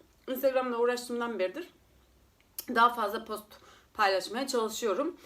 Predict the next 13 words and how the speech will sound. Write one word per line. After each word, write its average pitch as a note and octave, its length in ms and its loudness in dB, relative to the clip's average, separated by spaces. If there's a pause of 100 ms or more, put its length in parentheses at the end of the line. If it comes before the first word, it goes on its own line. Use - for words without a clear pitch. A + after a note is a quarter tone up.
(160)
Hatta, B3 580 4
e, G3+ 520 -2
daha A3+ 320 -2
önceden A3+ 580 6
paylaştığım, A3 720 0
<laughs> - 0 -
çok G#3+ 200 -4
saçma G#3+ 440 -2
bulduğum G#3+ 500 0 (340)
ve G#3 100 4
gizlediğim G#3 640 0
postlarımı G#3+ 600 -4
da B3+ 240 0